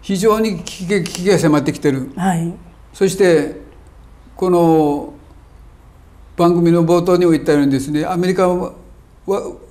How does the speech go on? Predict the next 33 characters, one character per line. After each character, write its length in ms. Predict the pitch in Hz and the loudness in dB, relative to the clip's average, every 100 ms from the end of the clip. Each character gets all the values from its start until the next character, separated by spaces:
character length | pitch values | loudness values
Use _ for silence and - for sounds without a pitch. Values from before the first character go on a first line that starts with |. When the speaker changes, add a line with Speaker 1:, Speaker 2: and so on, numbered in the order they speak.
| - | -12
Speaker 1:
我 220 | - 185 | -4 0
が 120 | 202 | 0
日 80 | 196 | 0
本 180 | 185 190 | 0 0
国 220 | 185 190 | -2 -2
民 220 | 196 208 | -2 -2
以 60 | 196 | 0
上 160 | 220 202 | 2 2
に 120 | 147 | 2
ね、 400 | 139 147 - - - - - - | 2 0 -4 -16 -20 -20 -20 -8
ア 100 | 180 | -2
メ 120 | 185 185 | 0 2
リ 60 | |
カ 100 | 190 | 2
は 80 | 185 | 2
さ 140 | 196 | 0
ら 60 | 196 | 0
に 120 | 208 | -2
危 80 | - | -6
機 140 | - | -8
感 180 | - 165 | 0 2
を 60 | 156 | 2
募 260 | 175 165 | 2 2
ら 100 | 156 | 2
せ 80 | 143 | 0
て 80 | 175 | -2
い 60 | 160 | 0
て 120 | 143 | 0
で 120 | 131 | -2
す 100 | 123 | -2
ね、 200 | 151 160 | 0 2
Speaker 2:
は 180 | 220 202 | 2 0
い。 280 | 185 180 | -2 -6